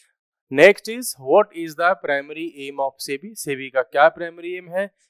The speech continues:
इसका primary aim है to protect investor interest and promote securities market development। So जो share market का जितना भी, सिक्योरिटी market का जितना भी काम है, उसमें investors के interest को secure करना,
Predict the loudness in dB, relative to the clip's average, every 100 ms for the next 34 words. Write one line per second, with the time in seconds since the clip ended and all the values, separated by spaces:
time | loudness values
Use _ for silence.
0 | -12 -10 0 2 2 -4 -12 -12 -10 -8
1 | -8 -8 -8 -8 -14 -12 -4 -4 -4 -18
2 | -16 -10 -10 -10 -14 -14 -18 -12 -10 -10
3 | _ _ _ _ 2 4 4 -2 0 4
4 | 2 0 -14 -10 -12 -12 -12 0 0 0
5 | -16 -14 -10 -8 -10 -12 -16 -16 _ -10
6 | -8 -8 -10 -8 -4 -2 -2 -4 -6 -6
7 | -6 -12 -14 -14 -14 -16 -10 -10 -8 -2
8 | -2 -2 -10 -8 -8 -10 -18 -16 -8 2
9 | 2 2 -8 -8 _ -20 _ -8 -6 -4
10 | -6 -4 -2 -2 -2 -6 -6 -6 -2 -2
11 | -4 _ _ _ _ -10 -8 0 2 2
12 | 0 -8 -8 -10 -12 -8 -8 -6 -6 4
13 | 4 2 _